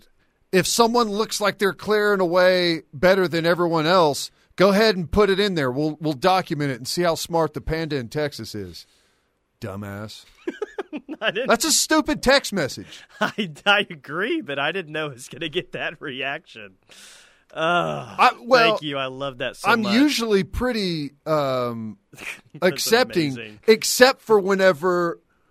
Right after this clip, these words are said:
Speaker 1: there's accusations of things that didn't happen. <laughs>
Speaker 2: Reason number four hundred eighty-five that I love the text line. It's great. We're not gonna get out of here with some drama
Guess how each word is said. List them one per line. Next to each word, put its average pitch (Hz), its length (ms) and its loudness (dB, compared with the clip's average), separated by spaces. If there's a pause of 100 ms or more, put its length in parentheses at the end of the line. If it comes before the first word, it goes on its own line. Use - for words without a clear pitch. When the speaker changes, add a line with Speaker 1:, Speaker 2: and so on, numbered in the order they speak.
(140)
Speaker 1:
there's 190 380 4
accusations 196 840 0
of 160 120 -4
things 185 380 -2
that 120 280 -8
didn't 160 280 0
happen. 139 540 -8 (240)
<laughs> 165 100 -14 (2500)
Speaker 2:
Reason 214 560 -2
number 190 320 -4
four 185 340 -4
hundred 175 380 -4
eighty-five 131 920 -6
that 127 120 -8
I 131 140 -4
love 131 240 -6
the 127 80 -14
text - 340 -16
line. 104 400 -14
It's 117 160 -18
great. 104 540 -16 (260)
We're 127 80 -14
not 131 140 -6
gonna 135 140 -4
get 139 140 -6
out 131 160 -4
of 123 60 -8
here 135 260 -8
with 135 140 -10
some 156 320 -14
drama 120 1120 -10